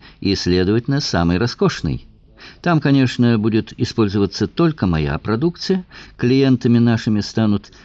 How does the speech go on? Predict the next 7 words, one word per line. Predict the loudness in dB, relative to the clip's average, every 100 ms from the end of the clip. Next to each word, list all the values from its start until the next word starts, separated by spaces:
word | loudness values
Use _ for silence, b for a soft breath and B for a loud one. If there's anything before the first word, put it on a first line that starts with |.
| B
знаменитости, | -2 2 4 6 4 2 -2 -2 -4 b b -6
которые | -2 2 2 2
одним | 2 0 2 2 2
своим | 2 0
присутствием | 0 -4 -4 -4 -6 -4 0 0 0
бесплатно | -2 -4 -2 0 0 0 0
будут | 0 0 0 -2